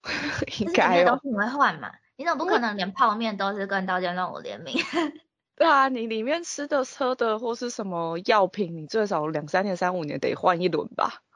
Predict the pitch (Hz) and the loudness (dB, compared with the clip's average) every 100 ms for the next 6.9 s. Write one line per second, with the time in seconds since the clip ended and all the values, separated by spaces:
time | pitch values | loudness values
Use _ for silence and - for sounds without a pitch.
0 | _ _ _ 320 320 311 294 285 262 269 | _ _ _ -4 -2 -2 -4 -4 -6 -6
1 | 320 339 285 - 254 254 _ 370 415 349 | -4 -4 -4 -8 -8 -10 _ -10 -8 -8
2 | 339 311 302 - _ _ _ 294 294 285 | -6 -4 -6 -12 _ _ _ -10 -6 -8
3 | 269 _ _ _ _ - - 269 269 277 | -8 _ _ _ _ -6 0 -2 -2 -4
4 | 269 202 202 190 190 190 240 190 175 196 | -2 -2 -4 -2 -2 -2 -2 -2 -4 -8
5 | 180 202 208 190 185 190 190 185 175 175 | -6 -6 -2 0 0 -2 -2 0 -2 -4
6 | 175 - - 180 175 165 143 151 | -6 -8 -2 0 2 0 0 -6